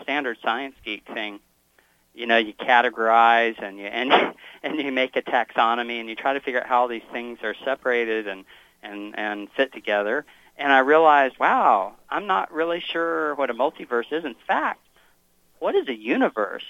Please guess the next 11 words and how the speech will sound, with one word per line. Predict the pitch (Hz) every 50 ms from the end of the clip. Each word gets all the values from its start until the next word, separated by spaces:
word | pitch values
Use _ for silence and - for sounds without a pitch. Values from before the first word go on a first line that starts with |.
| -
And, | 131 123 127 135 135 - -
and | 147 143 139 156
that | 185 208 - -
turns | - 175 151 135 123
out | 131 117 110 - _
to | -
be | - 127 123
my | 113 107 104 101 -
starting | - - 101 101 104 101 98 95 95
point. | 90 - - - - - - _ _ _ - _ _ _ _ - - - _ _ _ -
I, | 107 110